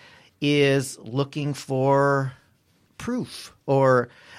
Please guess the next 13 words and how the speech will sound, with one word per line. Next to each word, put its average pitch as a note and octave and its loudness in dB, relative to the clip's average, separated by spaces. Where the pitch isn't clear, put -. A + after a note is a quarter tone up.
an C3+ 2
experience D3 -2
that B2 -4
Jesus B2+ -6
is A2+ -6
alive. G2 -6
Um, G#2 -6
but D3 2
there's C#3 4
so G3+ 4
much C3 -2
in A2+ -4
this A2+ -4